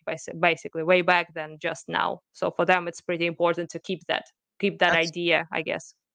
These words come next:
Speaker 2: Yeah, and by the way, thank you for that, because you really know your, you can see you really know your history, and that's, that was really
Speaker 1: Mm.
Speaker 2: in-, interesting just to hear that just now. But, like, what you just highlighted, though, shows how important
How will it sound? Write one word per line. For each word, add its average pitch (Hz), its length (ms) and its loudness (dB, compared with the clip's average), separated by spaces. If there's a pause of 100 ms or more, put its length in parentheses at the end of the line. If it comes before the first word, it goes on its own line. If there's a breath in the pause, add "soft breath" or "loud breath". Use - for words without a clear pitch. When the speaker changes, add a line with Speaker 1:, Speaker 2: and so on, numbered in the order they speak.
(100)
Speaker 2:
Yeah, 127 380 0
and 107 260 -8 (120)
by 120 120 2
the 110 80 -4
way, 110 120 0
thank 120 320 -2
you 101 60 -12
for 92 160 -12
that, 92 260 -6 (140)
because 101 220 -12
you 120 140 -6
really 107 220 0
know 98 80 -2
your, 85 180 -4
you 92 160 -8
can 92 80 -16
see 117 140 -6
you 92 180 -6
really 107 180 -2
know 92 120 -6
your 82 140 -8
history, 90 420 -4
and 85 80 -4
that's, - 340 -4
that 98 140 0
was 92 140 -4
really 95 220 -2
Speaker 1:
Mm. 92 100 -4 (180)
Speaker 2:
in-, - 60 -20 (100)
interesting 101 520 -2
just 87 220 -12
to 82 80 -8
hear 98 200 2
that 87 140 -2
just 82 200 -14
now. 92 200 -4 (460 soft breath)
But, 107 100 -2
like, 117 260 4 (440)
what 131 200 -2
you 151 140 -2
just 120 300 4
highlighted, 101 640 2
though, 80 280 -6 (600)
shows 139 560 4
how 127 320 6
important 110 1000 -4